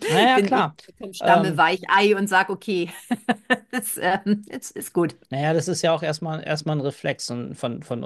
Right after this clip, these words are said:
Speaker 2: Na
Speaker 1: uns.
Speaker 2: klar.
Speaker 1: Und, äh, das ist natürlich dann wieder der Verstärker für das Verhalten. Aber,
Speaker 2: Genau.
Speaker 1: ähm, man muss sich natürlich auch dann die Frage erlauben, warum hast du den Hund überhaupt in die Situation gebracht, dass er so reagieren muss?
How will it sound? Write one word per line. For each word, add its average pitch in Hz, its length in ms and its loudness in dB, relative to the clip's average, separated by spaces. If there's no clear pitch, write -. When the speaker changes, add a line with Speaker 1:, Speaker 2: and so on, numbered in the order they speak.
Speaker 2:
Na 117 80 -8
Speaker 1:
uns. - 80 -8
Speaker 2:
klar. 127 180 -6
Speaker 1:
Und, 123 140 -10
äh, 123 300 -4
das 123 180 -4
ist 131 140 -8
natürlich 131 360 -4
dann 135 180 -4
wieder 131 160 -2
der 127 140 -2
Verstärker 127 580 -4
für - 160 -8
das 127 220 -4
Verhalten. 131 500 0
Aber, 120 240 -4
Speaker 2:
Genau. 120 240 4
Speaker 1:
ähm, 127 300 -6
man 139 160 0
muss 135 160 -2
sich 147 140 -2
natürlich 143 480 -4
auch 139 440 0
dann 143 260 0
die 139 100 -6
Frage 143 500 2
erlauben, 143 840 0
warum 135 280 -4
hast 139 240 -6
du 170 60 -16
den 143 160 -4
Hund 147 140 -2
überhaupt 143 280 -2
in 147 120 -4
die 139 120 -4
Situation 143 640 -4
gebracht, 139 420 -6
dass 135 140 -4
er 143 80 -4
so 131 120 -8
reagieren 131 440 -4
muss? 135 260 -4